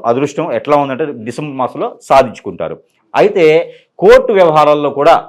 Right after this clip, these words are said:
ఎవరైనా చుక్కెదురై ఉంటే, కోర్టు వ్యవహారాల్లో ఎవరైనా విడాకుల కోసం చూస్తే, కోర్టు వ్యవహారాల్లో ఏదైనా చెక్ ఫెయిల్ కేసెస్ కానీ, ఇలాంటి ఫోర్ ట్వంటీ కేసులు కానీ, ఎవరైనా బాధ్యులై తిరుగుతూ ఉంటే కనుక పోలీస్ స్టేషన్ వ్యవహారాల్లో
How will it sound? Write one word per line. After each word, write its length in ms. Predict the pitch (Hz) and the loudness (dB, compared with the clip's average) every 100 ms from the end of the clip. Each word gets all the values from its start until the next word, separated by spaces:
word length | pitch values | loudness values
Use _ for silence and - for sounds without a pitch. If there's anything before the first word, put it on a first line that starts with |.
| - | -6
ఎవరైనా 380 | 113 127 113 - _ _ | -2 0 -2 -6 _ _
చుక్కెదురై 420 | 127 - 135 135 131 | -6 0 2 2 0
ఉంటే, 440 | 127 175 196 - _ _ | -2 -4 -4 -12 _ _
కోర్టు 320 | 151 202 202 | 0 0 0
వ్యవహారాల్లో 680 | 185 165 147 143 143 139 107 - - | 2 2 4 2 2 0 -2 -6 -6
ఎవరైనా 260 | 127 123 | -4 -4
విడాకుల 360 | 95 113 139 147 | -8 2 2 2
కోసం 340 | 123 127 131 | -2 -4 -4
చూస్తే, 360 | 120 117 165 - _ _ | -12 -8 -10 -10 _ _
కోర్టు 300 | 151 202 196 | -2 -2 0
వ్యవహారాల్లో 460 | 175 151 143 139 139 | 0 0 0 0 -2
ఏదైనా 140 | 117 - | -6 -8
చెక్ 180 | 120 | -8
ఫెయిల్ 240 | 131 139 123 | -8 -6 -4
కేసెస్ 380 | 123 113 117 - | -6 -8 -12 -8
కానీ, 260 | 113 113 113 _ | -6 -6 -12 _
ఇలాంటి 200 | 123 123 | -6 -6
ఫోర్ 220 | - 123 135 | -4 -6 -4
ట్వంటీ 180 | 143 | -6
కేసులు 300 | 120 123 123 | -4 -4 -4
కానీ, 320 | 117 113 110 - _ | -4 -4 -6 -16 _
ఎవరైనా 300 | 120 135 151 | -2 -2 -2
బాధ్యులై 760 | 110 110 135 160 185 170 170 143 | -6 -2 0 0 -2 -2 0 0
తిరుగుతూ 560 | - _ - 117 127 | -2 _ -14 -12 -8
ఉంటే 180 | 131 113 | -6 -4
కనుక 400 | 104 101 123 104 - _ _ - | -6 -4 -2 -2 -4 _ _ -2
పోలీస్ 300 | 156 208 208 | 0 0 -4
స్టేషన్ 320 | - 165 160 139 | -2 -2 -2 -2
వ్యవహారాల్లో 440 | 131 123 120 117 | 0 2 0 0